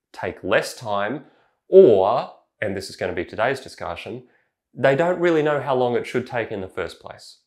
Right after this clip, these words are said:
Okay, so that's probably a good place to move on to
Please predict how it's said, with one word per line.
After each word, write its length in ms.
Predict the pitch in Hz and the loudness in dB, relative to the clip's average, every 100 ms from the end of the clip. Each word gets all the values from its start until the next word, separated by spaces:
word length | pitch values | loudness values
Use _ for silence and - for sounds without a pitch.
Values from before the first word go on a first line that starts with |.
| _ _ _ _ _ _ _ - | _ _ _ _ _ _ _ -4
Okay, 320 | 113 143 180 | -2 0 -2
so 160 | 185 | 0
that's 200 | 147 160 | -2 -2
probably 420 | - 170 143 123 110 | 0 2 2 2 0
a 60 | |
good 160 | 113 - | -2 -4
place 240 | 107 98 | -8 -10
to 80 | 107 | -10
move 180 | 98 98 | -8 -6
on 160 | 92 92 | -8 -8
to 260 | 101 98 | -8 -8